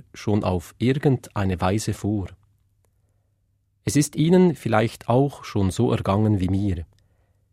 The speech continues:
Wenn ich die Person, welche ich jahrelang am Radio habe sprechen hören, plötzlich leibhaftig vor mir stehen sehe,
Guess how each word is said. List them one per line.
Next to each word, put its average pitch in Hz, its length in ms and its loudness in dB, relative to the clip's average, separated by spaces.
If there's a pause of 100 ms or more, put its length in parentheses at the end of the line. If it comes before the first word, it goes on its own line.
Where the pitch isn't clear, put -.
(280)
Wenn 95 160 2
ich 87 200 0
die - 100 -6
Person, 123 720 2 (160)
welche 95 360 -2
ich 95 280 -6
jahrelang 120 640 4
am 98 160 2
Radio 101 500 0
habe 95 220 0
sprechen 123 540 -2
hören, 123 400 2 (500)
plötzlich - 680 -2
leibhaftig 101 880 -2
vor 98 180 0
mir 92 140 2
stehen 127 400 0
sehe, 123 420 2